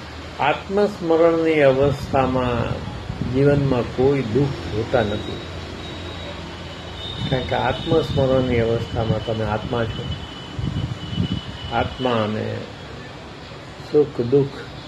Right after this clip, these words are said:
હોતા નથી. તો દુઃખ આવી પડે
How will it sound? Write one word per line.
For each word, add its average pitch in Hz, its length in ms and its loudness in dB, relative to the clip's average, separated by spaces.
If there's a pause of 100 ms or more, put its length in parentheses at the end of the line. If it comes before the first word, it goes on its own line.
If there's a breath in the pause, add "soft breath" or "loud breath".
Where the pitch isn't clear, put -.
(1000)
હોતા 120 280 2
નથી. 85 340 -8 (1300)
તો 151 440 6
દુઃખ 180 300 4
આવી 143 320 4
પડે 123 420 6